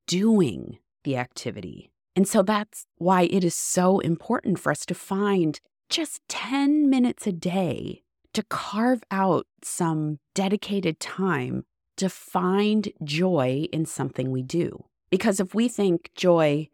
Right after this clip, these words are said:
is coming at the end of us finishing something, we will never achieve it. Finding a way to incorporate joy into your everyday is a journey, because it is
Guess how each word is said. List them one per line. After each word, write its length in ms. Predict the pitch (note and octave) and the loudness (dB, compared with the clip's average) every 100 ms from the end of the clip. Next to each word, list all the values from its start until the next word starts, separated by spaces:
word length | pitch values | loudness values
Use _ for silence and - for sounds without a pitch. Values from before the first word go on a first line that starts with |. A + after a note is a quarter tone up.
| _ - | _ -8
is 160 | D#3 | -8
coming 420 | - - D3+ C#3+ | -4 -2 0 2
at 100 | C#3+ | 0
the 180 | - C3 - | -2 -2 0
end 600 | D#3+ E3+ C3+ F3+ F#3+ F#3+ | 4 4 4 2 0 -2
of 140 | D3 C#3+ | -2 -2
us 200 | C3 - | -2 -2
finishing 460 | C3 C3 - - | -2 0 -4 -6
something, 640 | - - - - G#2+ C#3 D3 _ _ - | -8 -12 -10 -8 -6 -6 -8 _ _ -2
we 160 | E3+ | 0
will 140 | E3 D#3+ | 2 0
never 560 | D#3 D#3 C#3+ D3+ C3+ C3 | 0 0 2 0 0 -2
achieve 420 | - - B2+ B2+ | -6 -4 -4 -4
it. 200 | - - _ _ _ | -8 -10 _ _ _
Finding 580 | - - G#3 C#4 D4+ C#4+ | -8 0 4 6 6 6
a 80 | G#3+ | 6
way 220 | E3 D3+ | 4 4
to 120 | C#3 | 2
incorporate 760 | C3 - C#3 C3+ C3 B2+ - C3 | 0 0 0 0 0 0 -2 -4
joy 680 | - C3+ C3+ C#3+ F#3 G#3 - | 0 0 0 0 0 0 -2
into 300 | E3 E3+ D#3+ | -4 -4 -4
your 160 | C#3 - | -4 -2
everyday 840 | B2+ C3+ C3 B2+ A2+ A#2 D#3 F#3+ - _ _ | -4 -2 -2 -2 -4 -2 -2 -2 -6 _ _
is 540 | D#3 B2+ A2+ G#2 - - | 4 6 2 -2 -10 -6
a 80 | C3 | -6
journey, 640 | B2+ B2+ A#2 A#2 B2 B2 _ _ _ | -4 -4 -4 -6 -8 -12 _ _ _
because 340 | F#3 F#3+ F3+ - - | -2 0 -4 -4 0
it 160 | G3+ | 4
is 260 | F#3 - | 4 0